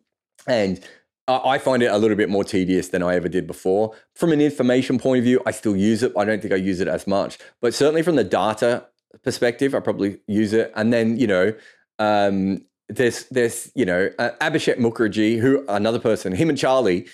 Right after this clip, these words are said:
I, I mean, they're both writers, but in some ways I did kinda hire them as much as anything based on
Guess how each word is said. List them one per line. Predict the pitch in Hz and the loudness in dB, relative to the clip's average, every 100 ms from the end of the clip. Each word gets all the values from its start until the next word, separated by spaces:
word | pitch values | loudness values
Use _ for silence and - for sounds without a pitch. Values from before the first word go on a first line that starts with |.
| - _ _ _ _ _ | -20 _ _ _ _ _
I, | 127 - | -8 -2
I | 135 | 2
mean, | 127 113 107 101 - | 2 4 2 -2 -6
they're | 117 127 | -2 0
both | 131 120 | 2 2
writers, | 101 117 120 101 90 | 2 2 2 -2 -2
but | - 110 | -2 -2
in | 120 | -2
some | - 185 | 0 2
ways | 120 110 | 2 0
I | 107 | 0
did | 131 127 | -2 -2
kinda | - 117 117 | -2 0 0
hire | 107 110 113 | 0 0 2
them | 104 95 95 | 2 0 -2
as | 104 95 | -6 -4
much | 104 - | -6 -4
as | 87 | -2
anything | 110 104 90 | -2 -2 -4
based | - 95 - | -2 -4 -2
on | 92 90 90 87 | -2 -2 -4 -8